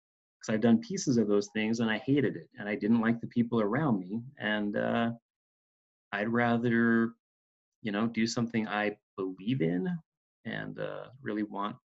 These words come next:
to do. And I, I guess for both of those things, it comes down to, um, my happiness is important.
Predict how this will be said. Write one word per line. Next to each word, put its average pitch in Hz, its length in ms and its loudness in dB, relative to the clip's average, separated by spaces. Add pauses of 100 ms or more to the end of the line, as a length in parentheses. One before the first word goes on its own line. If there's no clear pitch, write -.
to 104 240 -12
do. - 280 -6 (260)
And - 260 -10 (580)
I, 131 160 2
I 143 40 8
guess 156 220 6 (100)
for 143 120 8
both 185 280 8
of 180 80 6
those 127 200 6
things, 120 300 4
it 117 240 -2
comes 120 280 2
down 117 280 6 (100)
to, 107 360 2 (1200)
um, 123 420 6 (840)
my 131 200 6
happiness 131 680 6
is 110 360 0
important. 143 680 -2